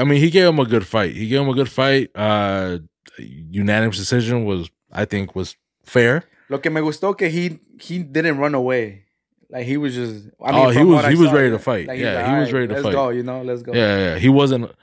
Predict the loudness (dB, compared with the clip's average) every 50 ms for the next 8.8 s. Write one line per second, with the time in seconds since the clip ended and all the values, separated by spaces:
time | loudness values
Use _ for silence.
0 | _ _ _ -12 -8 -2 2 4 4 4 4 4 2 2 0 0 0 0 0 -2
1 | 0 0 0 0 0 0 -2 -2 0 0 -2 -2 -2 -2 -2 0 0 0 0 0
2 | 0 -2 -2 -4 -6 -6 -6 -6 -6 -6 -6 -6 -6 -8 -10 -10 -8 -8 -6 -6
3 | -6 -6 -8 -8 -4 -2 -2 -2 0 -2 -2 0 2 2 2 2 2 2 0 0
4 | -2 -2 -4 -4 -2 -2 -2 -2 -2 -4 -8 -8 -8 -8 -8 -8 -8 -8 -8 -8
5 | -8 -10 -14 _ -6 -2 -2 0 0 0 0 0 0 0 0 -2 -2 -2 0 0
6 | 0 0 0 -2 0 0 0 0 -2 -4 -4 -2 2 4 4 4 4 4 2 2
7 | 2 2 2 0 2 2 2 2 2 2 2 0 0 -2 -4 -6 -6 -4 -4 -2
8 | -2 -2 -2 -2 -2 -2 0 0 0 0 0 -2 -2 -2 -4